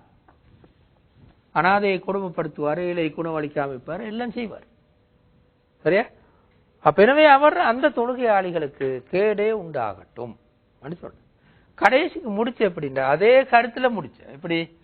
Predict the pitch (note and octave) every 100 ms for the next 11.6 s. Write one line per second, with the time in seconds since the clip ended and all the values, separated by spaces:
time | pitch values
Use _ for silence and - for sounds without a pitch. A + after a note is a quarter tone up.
0 | _ _ _ _ D3 F3 B3 C#4 B3 G3
1 | F3 E3 C#3+ B2 D#3+ D3+ A#2+ G#2+ - G#2
2 | G2 _ _ _ _ _ _ _ - B2
3 | F3+ G2+ - _ _ _ _ _ _ _
4 | - F#3+ A3 F3+ D#3+ D3+ C#3 A2+ F#2+ F#2+
5 | F#2 F#2+ _ _ _ _ _ _ _ _
6 | _ _ _ _ _ _ - G#3+ A3+ E3
7 | - C3+ D3 D3+ F#3 G3+ A#3 G3 G#2+ -
8 | - - - F#2+ - _ _ _ _ _
9 | - E3 A3 B3 B3+ G3+ F#3 A3 G#3 G#3
10 | G#3+ A3 G#3 G#3 G3+ F#3+ F#3+ E3+ - _
11 | _ - E3+ C4 D4+ -